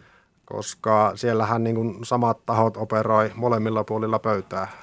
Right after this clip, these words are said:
ostamassa ja myymässä, eli, äh, etenkin Ahlströmin perhe, sijoitusyhtiö Ahlström Capitalin kautta ja sitten muutamia, äh, muitakin omistajia. Äh, eihän tota niinku, äh, hintaa erityisen hyvänä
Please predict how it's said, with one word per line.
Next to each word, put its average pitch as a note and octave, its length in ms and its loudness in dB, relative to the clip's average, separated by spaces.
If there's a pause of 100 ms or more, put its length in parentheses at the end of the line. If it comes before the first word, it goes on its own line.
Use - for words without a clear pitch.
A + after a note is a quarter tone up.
(140)
ostamassa G2+ 560 -10
ja G2+ 160 -4
myymässä, G2+ 540 -8
eli, G2 220 -14 (180)
äh, G#2 80 -20 (340)
etenkin G#2+ 440 -4 (600)
Ahlströmin C#3 520 4
perhe, C3 420 2
sijoitusyhtiö A#2 840 -4
Ahlström A#2 360 -2
Capitalin A2 480 -4
kautta G2+ 360 -10
ja G2+ 100 -6
sitten G2 300 -14
muutamia, G#2 500 -6 (800)
äh, A#2+ 100 -2
muitakin B2+ 640 0 (160)
omistajia. G2+ 920 -4
Äh, - 840 -8 (220)
eihän D3 300 4
tota E3+ 240 6
niinku, E3+ 280 4 (540)
äh, B2+ 80 -12 (420)
hintaa D3 500 6
erityisen C3 580 0
hyvänä A#2+ 360 2